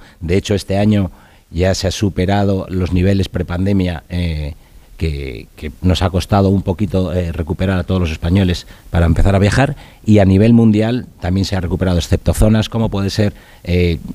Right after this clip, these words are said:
Asia, China más en concreto, que todavía están a un sesenta y cinco por ciento, pero que esperemos que, que, que siga recuperándose, eh, eh, eh, durante este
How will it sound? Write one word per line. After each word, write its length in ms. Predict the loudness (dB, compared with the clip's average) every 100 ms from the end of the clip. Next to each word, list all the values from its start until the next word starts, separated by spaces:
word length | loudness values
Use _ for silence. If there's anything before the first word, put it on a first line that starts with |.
| -16 _ -4
Asia, 360 | -2 0 -2
China 320 | 0 2 2 2
más 160 | 0
en 80 | -2
concreto, 500 | -2 0 -2 -2 -8 -12 _ -14
que 100 | -10
todavía 280 | -4 -2 0
están 280 | 2 2
a 80 | 4
un 160 | 4 4
sesenta 340 | 2 2 0
y 60 | 0
cinco 240 | 0 0
por 160 | -4 0
ciento, 360 | 0 2 -2 -4 -18 -4
pero 280 | 0 0 0 -6 -20 -6
que 120 | -2
esperemos 480 | 0 2 2 2 0
que, 360 | -4 -6 -8 -12
que, 260 | -12 -10 -10 -12 -8
que 100 | -6
siga 340 | 0 2 2
recuperándose, 720 | 0 -2 0 0 0 2 0 0
eh, 380 | -2 -4 -6 -10 -14
eh, 220 | -14 -14 -16 -20 -20 -20 -16 0
eh, 160 | 0 4
durante 300 | 4 2 0
este 320 | -2 -4